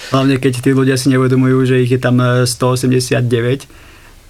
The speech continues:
a to lietadlo má nejakých dvadsať minút na tú otočku. A on, keď si tam ide vyberať to miesto, potom si tam nájde ešte kamaráta v tridsiatej rade pomaly.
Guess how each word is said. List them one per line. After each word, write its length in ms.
a 100
to 160
lietadlo 320
má 340
nejakých 320
dvadsať 300
minút 240
na 80
tú 160
otočku. 540
A 80
on, 160
keď 120
si 120
tam 240
ide 240
vyberať 400
to 160
miesto, 800
potom 320
si 160
tam 240
nájde 240
ešte 160
kamaráta 480
v 80
tridsiatej 560
rade 240
pomaly. 560